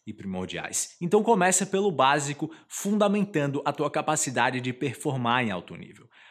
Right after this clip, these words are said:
A alimentação, exercícios físicos, meditação, sono e propósito, quando somados e alinhados,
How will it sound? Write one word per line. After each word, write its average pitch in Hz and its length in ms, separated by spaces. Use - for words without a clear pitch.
A 139 60
alimentação, 220 760
exercícios 127 600
físicos, - 500
meditação, 151 720
sono 117 480
e 117 100
propósito, 117 640
quando 165 200
somados 117 560
e 104 60
alinhados, 95 580